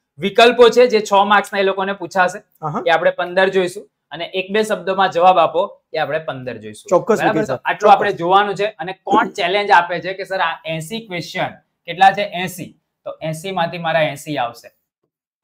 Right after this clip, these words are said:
Speaker 1: કોને, કોને એવો કોન્ફિડન્સ છે કે "સર, આ એંસી માંથી એંસી તો મારા આવશે, આવશે ને આવશે જ"? વીસ હજાર છોકરા છે ભાઈ, વીસે વીસ હજાર ની મને કમિટમેન્ટ જોઈએ.
Speaker 2: બિલકુલ, વિકી
Speaker 1: એંસી
Speaker 2: સર.
Speaker 1: માંથી એંસી.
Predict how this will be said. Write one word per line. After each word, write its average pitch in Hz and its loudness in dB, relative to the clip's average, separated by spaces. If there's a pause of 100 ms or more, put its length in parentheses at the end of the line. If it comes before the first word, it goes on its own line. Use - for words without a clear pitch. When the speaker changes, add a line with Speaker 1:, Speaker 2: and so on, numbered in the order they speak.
(160)
Speaker 1:
કોને, 139 -8
કોને 151 -4
એવો 156 -6
કોન્ફિડન્સ 156 -8
છે 180 -6
કે 156 -8
"સર, 151 -6
આ 156 -2
એંસી 156 -6
માંથી 147 -10
એંસી 160 -14
તો 160 -10
મારા 139 -6
આવશે, 131 -10
આવશે 127 -10
ને 139 -14
આવશે 117 -10
જ"? - -20 (300)
વીસ 170 -6
હજાર 160 -2
છોકરા 151 -6
છે 185 -6
ભાઈ, 180 -2
વીસે 156 -6
વીસ 151 -8
હજાર 151 -8
ની 151 -14
મને 147 -12
કમિટમેન્ટ 139 -16
જોઈએ. 123 -14 (200)
Speaker 2:
બિલકુલ, 165 -2
વિકી 185 2
Speaker 1:
એંસી 185 2
Speaker 2:
સર. 180 4
Speaker 1:
માંથી 202 0
એંસી. 185 -4